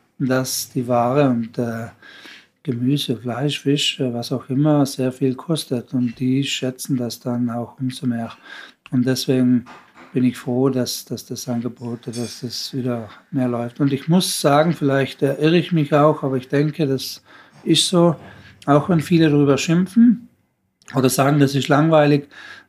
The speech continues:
aber ich glaube, gute Kochsendungen im Fernsehen tragen wirklich viel dazu bei, weil es gibt wirklich, äh, ich brauche ja keine Namen nennen und keine Werbung machen,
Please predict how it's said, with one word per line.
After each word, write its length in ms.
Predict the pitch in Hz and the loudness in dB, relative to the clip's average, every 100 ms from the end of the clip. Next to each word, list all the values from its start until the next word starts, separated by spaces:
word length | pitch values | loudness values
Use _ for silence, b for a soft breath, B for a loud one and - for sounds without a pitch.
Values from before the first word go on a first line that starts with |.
| - | -2
aber 160 | 127 | 0
ich 100 | 127 | 0
glaube, 400 | - 131 156 156 | 0 2 4 4
gute 380 | 131 151 170 151 | 4 4 4 2
Kochsendungen 800 | - 170 156 - 156 151 143 139 | 0 0 0 2 2 4 4 4
im 100 | 135 | 2
Fernsehen 760 | 127 135 143 143 151 143 139 B B _ | -2 0 0 0 4 4 4 B B _
tragen 340 | - 123 127 127 | -2 0 2 2
wirklich 440 | 139 139 143 - | 0 0 -4 -4
viel 240 | - 131 | -2 0
dazu 260 | 135 127 120 | 0 -2 -10
bei, 340 | 113 117 123 | -6 -2 0
weil 140 | 127 120 | 0 -2
es 240 | 117 - | -6 -8
gibt 240 | - 120 135 | -6 -6 -2
wirklich, 560 | 131 131 131 104 - | -4 -2 -8 -8 -8
äh, 380 | 127 117 117 117 | -6 -4 -6 -6
ich 120 | 113 _ - | -10 _ -10
brauche 340 | 135 127 - | -6 -6 -6
ja 280 | 120 117 117 | -6 -6 -10
keine 260 | - 120 120 | -8 -6 -4
Namen 380 | 123 131 139 | -2 2 2
nennen 320 | 127 127 127 120 | 2 2 2 0
und 140 | 113 | -4
keine 240 | - 123 | -2 -2
Werbung 320 | 120 131 131 135 | 0 0 2 2
machen, 420 | 131 - 131 | 2 0 -2